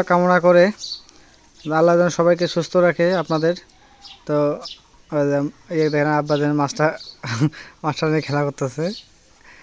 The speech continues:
আর আব্বা আজকে চুল কেটে নিয়ে আসলাম আব্বা। এই যে আব্বা চুল কাটলো আজকে। তা ঠিক আছে,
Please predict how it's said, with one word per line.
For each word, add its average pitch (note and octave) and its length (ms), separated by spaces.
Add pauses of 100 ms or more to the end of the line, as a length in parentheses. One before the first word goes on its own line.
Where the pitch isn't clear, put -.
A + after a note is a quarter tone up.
(300)
আর C3+ 140
আব্বা D3 160
আজকে D#3 260
চুল F3+ 160
কেটে E3+ 200
নিয়ে E3 180
আসলাম E3 220
আব্বা। D3+ 180 (560)
এই D#3 80
যে D3+ 60
আব্বা D3 200
চুল D#3+ 180
কাটলো D3+ 320
আজকে। D3 260 (1800)
তা F3 80
ঠিক F3 220
আছে, F#3 260